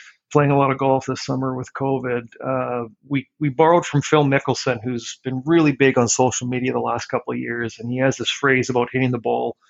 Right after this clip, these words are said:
a long way. He just calls it hitting bombs. And so there's a little bomb emoji that we'll always put back and forth in there. So that's one.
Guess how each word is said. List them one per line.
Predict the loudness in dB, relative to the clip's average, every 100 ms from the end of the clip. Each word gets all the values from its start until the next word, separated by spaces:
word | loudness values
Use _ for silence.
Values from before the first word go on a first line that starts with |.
| _ _
a | 0
long | 4 4 4
way. | 2 0 0
He |
just | -4 -4
calls | -2 -2
it | -4 0
hitting | 2 2 -2 -6
bombs. | 0 0 0 -4 -10 _ -20 -20 _ _ _ _ _ _ 0
And | 2 4 4 2 0
so |
there's | 0 4
a | 6
little | 6
bomb | 6 4 4 4
emoji | 4 2 2 0
that | -2 0
we'll | -2
always | 0 -2 -6
put | -12 -8
back | -8 -8
and | -12
forth | -8 -6 -6
in | -10
there. | -12 -8
So | 0
that's | 0 0 -2
one. | -4 -4 -8 -12